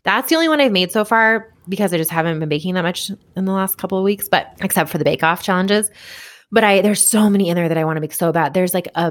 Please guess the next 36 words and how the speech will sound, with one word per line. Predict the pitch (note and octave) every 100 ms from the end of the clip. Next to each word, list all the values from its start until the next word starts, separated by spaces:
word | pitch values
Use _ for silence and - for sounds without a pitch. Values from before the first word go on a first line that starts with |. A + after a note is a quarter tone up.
| D3+ -
pizza | - A3+ - A3+
babka. | D3+ D3+ D3 - B3 C#4 D#4 -
So | - A#3+
imagine | A3 A3+ C4
a | C#4
babka, | G#3 G3+ F3 D#3
which | F#3 F3+
is, | G3 F3+
like, | F#3 F3+ -
if | G#3+
you | G#3+
guys | A3+ A3+
remember | G#3 G3 F3+ F3 E3+
the | G3
first | G3 F#3+ G3 G#3 -
year | F3+ F#3
that | E3
we | E3+
did | E3 D#3+
Bake | D#3 D#3+
Off, | D#3 D#3 -
the |
Bake | F3+
Off | D#3 E3 -
podcast, | F3+ D#3+ D3+ C#3+ - - -
they | G3
had | F#3+ F3+
a |
babka | E3 D3+ -
as | F3+ D#3+
a | D#3+
technical, | - F3 G#3 A3+
and | A#3 G3
it's | G3+ G3+
a | A#3
be-, | A#3